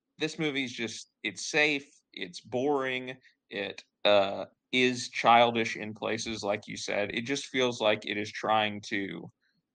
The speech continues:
um, you know, just appeal to the most base audience of a Disney movie and not to anyone really outside of that. And so, you know, people will be satisfied.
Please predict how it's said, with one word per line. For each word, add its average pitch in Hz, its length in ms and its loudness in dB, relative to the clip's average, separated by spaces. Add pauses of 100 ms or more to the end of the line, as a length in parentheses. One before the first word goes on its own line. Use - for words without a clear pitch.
(200)
um, 98 460 -4
you 117 140 0
know, 90 160 -4
just 117 240 -10
appeal 113 440 0
to 113 140 -6
the 104 100 -4
most 98 320 -6
base 104 300 2
audience 87 680 -4
of 101 140 0
a 104 40 -4
Disney 98 360 -6
movie 78 480 -8
and 104 280 2
not 101 240 4
to - 80 -2
anyone 101 380 -4
really 98 280 -2
outside - 400 -4
of - 140 -14
that. - 160 -12 (120)
And 151 180 2
so, 185 160 8
you 190 160 0
know, 104 180 2
people 139 340 0
will 151 120 4
be 139 100 0
satisfied. 135 440 2